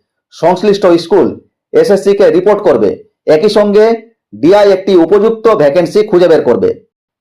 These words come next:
আট নম্বরে বলা হয়েছে joining of general category candidate in reserve category vacancy।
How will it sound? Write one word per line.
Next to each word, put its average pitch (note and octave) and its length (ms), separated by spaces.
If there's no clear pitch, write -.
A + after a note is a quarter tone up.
আট D#3+ 260
নম্বরে A3 300
বলা F3+ 160
হয়েছে F#3+ 480
joining G#3 420
of G3+ 220
general G3 380
category F#3 340
candidate E3 500
in E3 100
reserve F3+ 440
category E3 340
vacancy। C3+ 480